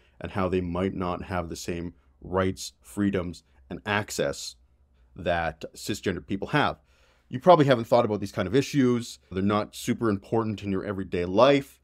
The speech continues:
And then all of a sudden, you meet this right-wing person, they kind of love bomb, you're starting to get along with them, whatever. And then they start talking about trans people. Maybe they don't open up with, you know, their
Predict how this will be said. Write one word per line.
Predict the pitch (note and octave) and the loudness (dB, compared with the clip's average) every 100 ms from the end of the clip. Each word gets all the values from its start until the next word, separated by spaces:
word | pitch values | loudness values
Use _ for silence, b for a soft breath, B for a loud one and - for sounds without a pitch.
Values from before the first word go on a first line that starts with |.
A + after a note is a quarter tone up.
| _ _ _ - | _ _ _ -8
And | A2 G2+ | -2 0
then | A2 G#2+ | 2 2
all | A2 A#2 A#2+ | 0 4 4
of | A#2 | 4
a | G#2+ | 0
sudden, | - D3 B2+ A#2 A2 | 4 6 6 2 -2
you | F#2 | -2
meet | F#2+ A2+ | -2 -2
this | - G2 | -4 -2
right-wing | G#2 F#2 F2 | 0 0 -4
person, | - A#2 - A2 G#2+ G2 G2 | -2 -2 0 -2 -2 -4 -8
they | G2 | -8
kind | A2+ | -2
of | G2+ | 0
love | G#2 A#2 A2+ | 4 4 4
bomb, | A2 G#2+ | 2 4
you're | G#2 F#2+ | 0 -2
starting | - G#2+ G2+ | -2 -4 -4
to | - G2+ F2+ F2 | -8 -6 -4 -4
get | E2+ | -6
along | E2+ G2+ G#2 | -4 -4 -4
with | G2 | -4
them, | G2 F#2+ | -4 -4
whatever. | F2 F#2+ A2+ G#2 G2 b b b b _ | -4 -2 0 2 0 b b b b _
And | G#2 A2+ | -2 4
then | A#2+ | 4
they | A#2 | 4
start | A2 A#2+ G#2+ | 2 0 2
talking | F#2+ F#2 E2 | 0 0 -4
about | E2 | -10
trans | - G#2 F#2 - | -6 -2 -2 -4
people. | G2 E2+ F2 F2 | -8 -6 -6 0
Maybe | B2+ D3 D3+ | 4 4 4
they | C#3+ | 4
don't | C3 B2 A#2+ | 8 6 6
open | - B2 A#2 | 4 4 4
up | G2+ G#2 - | 2 2 0
with, | F#2+ - - | -2 -4 -10
you | D2+ F2 | -6 -4
know, | E2 | -4
their | E2 | -6